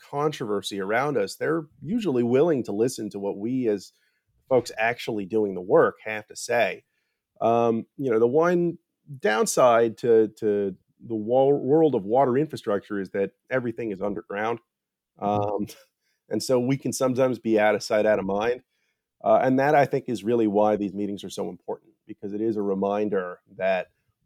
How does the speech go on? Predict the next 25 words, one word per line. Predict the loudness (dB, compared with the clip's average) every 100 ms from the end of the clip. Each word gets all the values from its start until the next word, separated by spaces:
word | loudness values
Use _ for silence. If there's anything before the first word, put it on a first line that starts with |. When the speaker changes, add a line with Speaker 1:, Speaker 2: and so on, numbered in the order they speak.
| _
Speaker 1:
you | -6
know, | -6
this | -2 -4 -2
is | -4 -4
the | -6 -2
most | -2 -2
essential | -8 -6 -6 -6 -4
infrastructure | -4 -6 -10 -10 -12 -12 -10
that | -10 -10
you | -10
never | -12
see. | -12 -16 -16 -20 _ _ _ _ _ _ _ _
Um, | -4 -2 -2 -2 -4
Speaker 2:
Yep. | -12 _ _ _ -6
Speaker 1:
and, | -2 -2 0
and, | 0 2
you |
know, | 0
former | 0 0 2 2 -2 -8 -16
Chairman | -2 0 0 2
Buckley | 2 2 0 -2
always | 0 0 0 -4
has | -6 -6
a | -6
great, | -4 -2 -2 -4